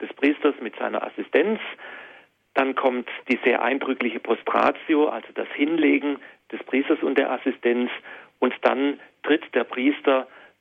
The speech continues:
an den Altar beziehungsweise an den Priestersitz und spricht sofort ohne weitere Einleitung ein Gebet. Und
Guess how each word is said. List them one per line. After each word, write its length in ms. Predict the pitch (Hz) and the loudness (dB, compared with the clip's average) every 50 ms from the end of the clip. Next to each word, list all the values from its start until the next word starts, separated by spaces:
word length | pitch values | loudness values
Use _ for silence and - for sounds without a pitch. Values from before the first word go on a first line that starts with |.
| _ _ _ | _ _ _
an 340 | - 120 120 120 117 117 110 - _ _ _ - | -6 -4 -4 -4 -4 -6 -8 -10 _ _ _ -2
den 120 | 120 113 | 0 0
Altar 460 | 117 113 101 - - 123 127 135 156 143 | 2 0 -2 0 0 2 4 4 2 2
beziehungsweise 680 | 131 123 - - 113 110 107 - 120 107 104 117 117 | -2 -6 -10 -10 -10 -8 -6 -6 -6 -4 -2 -2 -2
an 220 | 104 107 107 104 - - - _ - | -2 -4 -6 -8 -12 -16 -10 _ -4
den 100 | 107 101 | -4 -2
Priestersitz 560 | - - 123 131 - 147 135 - 139 135 - | 0 0 0 2 2 2 2 2 0 0 0
und 160 | - 131 - | -2 -4 -4
spricht 280 | - - - - - - | -4 -6 -10 -12 -6 -4
sofort 380 | - - - - 170 - - - - - - - - _ _ - | -4 -2 0 2 2 0 0 -2 -12 -16 -18 -20 -20 _ _ 0
ohne 360 | 143 147 180 190 190 180 143 | 2 2 4 4 4 2 2
weitere 400 | 135 127 139 135 - - 123 123 | 2 0 0 -2 -2 -2 -2 -2
Einleitung 800 | - 117 117 131 139 131 123 117 113 113 113 - 117 113 117 110 - - - - _ - | 0 0 2 2 4 4 4 2 2 0 0 0 -2 -2 -2 -2 -4 -10 -18 -14 _ -2
ein 220 | 110 104 107 110 | -2 -2 0 -2
Gebet. 460 | - 117 - 101 101 101 107 113 - - - - - _ _ _ _ _ _ _ _ _ _ _ _ _ _ _ _ - | -2 -2 -2 0 2 4 4 4 2 0 -8 -12 -12 _ _ _ _ _ _ _ _ _ _ _ _ _ _ _ _ -2
Und 140 | - 117 | -2 0